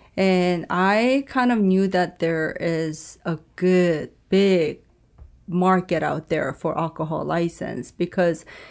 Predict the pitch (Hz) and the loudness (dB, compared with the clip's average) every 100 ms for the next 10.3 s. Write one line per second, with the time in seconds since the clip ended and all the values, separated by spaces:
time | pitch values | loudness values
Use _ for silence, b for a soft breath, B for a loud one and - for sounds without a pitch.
0 | B B 196 202 196 269 277 233 190 165 | B B -2 -2 0 0 2 2 2 2
1 | 160 165 156 - 175 170 165 160 - - | 0 -2 -6 -4 -4 0 -2 -2 -6 -6
2 | - 196 208 214 196 180 160 156 151 - | 0 2 4 2 2 2 0 -4 -6 -8
3 | - - - - - - 156 151 156 - | -8 -8 -10 -12 -12 -8 -6 -6 -6 -2
4 | 180 170 151 - 170 175 185 - - - | 0 0 -2 -4 -2 0 0 -4 -8 -10
5 | - - - - 180 190 196 180 - - | -10 -10 -10 -4 2 2 2 -2 -2 -6
6 | - - 156 170 165 - 233 262 269 247 | -6 -4 -2 -2 -2 0 2 4 2 2
7 | - 185 185 185 175 180 170 - 165 160 | 2 2 2 0 0 0 -4 -2 0 0
8 | 156 165 156 - 160 156 135 160 - 160 | 0 -4 -6 -4 0 0 0 -6 -8 -6
9 | 160 160 202 311 - - - - - - | -6 -2 -2 -2 -4 -10 -14 -16 -10 -6
10 | - 214 | -2 -2